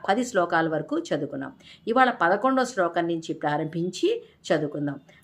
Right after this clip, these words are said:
పదకొండు, పన్నెండు, పదమూడు, పద్నాలుగు, నాలుగు శ్లోకాలు చదువుకుంటే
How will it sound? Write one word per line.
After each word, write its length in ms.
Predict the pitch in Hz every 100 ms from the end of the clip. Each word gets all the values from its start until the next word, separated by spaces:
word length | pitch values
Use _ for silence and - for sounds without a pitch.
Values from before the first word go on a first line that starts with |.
| -
పదకొండు, 440 | 180 185 208 220
పన్నెండు, 560 | 311 302 170 175 190 226
పదమూడు, 500 | 285 180 170 180 226
పద్నాలుగు, 600 | 262 170 160 147 139 143
నాలుగు 300 | 185 190 208
శ్లోకాలు 480 | 208 180 170 196 196
చదువుకుంటే 580 | 156 170 175 185 - 359